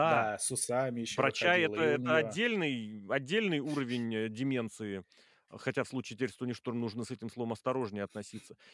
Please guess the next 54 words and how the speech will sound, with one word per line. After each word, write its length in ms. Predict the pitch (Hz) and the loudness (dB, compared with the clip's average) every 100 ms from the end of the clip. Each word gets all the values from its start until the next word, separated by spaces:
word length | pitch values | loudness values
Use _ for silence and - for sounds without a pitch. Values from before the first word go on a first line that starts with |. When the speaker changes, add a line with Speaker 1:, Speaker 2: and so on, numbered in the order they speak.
| - | -6
Speaker 1:
И 180 | 147 151 | -2 0
тут 220 | 214 202 | 0 0
получается, 520 | 190 170 196 196 175 | 0 2 2 2 0
что 160 | - 165 | -2 0
ее 140 | 165 | 0
гиммик 360 | 135 165 190 165 | -2 -2 -2 0
раздербанили 800 | 147 123 143 139 165 165 147 139 | -2 0 0 2 2 0 0 0
на 460 | 127 131 131 135 | -2 -4 0 0
несколько 400 | 139 147 147 135 | 0 -2 -4 -8
частей, 300 | - 135 165 | -10 -6 -6
потому 240 | - 131 135 | -4 -2 -2
что 140 | - | -2
в 60 | 123 | -2
мундирах 440 | 135 131 156 151 | 0 0 0 0
там 200 | - 131 | 0 -2
на 60 | 131 | 0
All 220 | - 143 - | 0 -2 -4
In 260 | 151 147 | -4 -2
вышли 380 | 110 131 - 139 139 131 | -2 -4 -4 -2 -2 0
Янг 260 | 139 139 | 0 0
Баксы. 340 | 143 156 - - _ _ _ _ _ _ _ _ - | -2 -2 -4 -18 _ _ _ _ _ _ _ _ -8
Вот. 320 | 113 110 117 - | -4 0 2 4
Speaker 2:
Да, 20 | |
Speaker 1:
А 80 | 147 | 4
Speaker 2:
ну, 120 | - | 4
Speaker 1:
здесь 20 | 247 | 6
Speaker 2:
короче 540 | 220 226 - 156 - _ | 8 8 2 -4 -6 _
Speaker 1:
это 240 | 165 180 | 2 2
к 60 | 175 | 2
тому, 240 | 185 180 180 | 2 2 0
что 300 | - 170 147 | 0 2 2
Сарайка, 640 | - 147 185 220 170 123 | 2 4 4 2 0 0
она 180 | 143 170 | 2 0
вот 160 | 156 | 0
такая 300 | 156 - 156 | 0 2 2
еще 200 | 127 135 | 2 -4
чмошница, 580 | - 127 208 - 127 127 | -6 0 0 0 -4 -4
вместо 320 | 120 160 139 | -2 -2 -2
того, 240 | 120 127 147 | 0 0 0
чтобы 300 | - 123 117 | -2 -6 -2
как-то 300 | 127 - 127 | -4 -4 -4
уважить, 420 | 120 131 113 117 | 2 2 2 -6
например, 340 | 113 127 120 | -6 -2 -2
или 100 | 147 | 0
хотя 260 | 143 131 139 | -2 0 0
бы 120 | 127 | 0
выйти 420 | 104 120 170 151 139 | -2 -4 -6 -6 -8
в 80 | |
компании 560 | - 143 127 139 135 127 | 0 0 2 0 0 -4
Сакуры, 460 | - 135 127 117 110 | -2 0 0 -2 0
знаешь, 220 | 185 214 | 0 0
ну, 80 | 135 | -4
из 100 | - | -4
серии. 320 | 151 135 113 | 0 0 0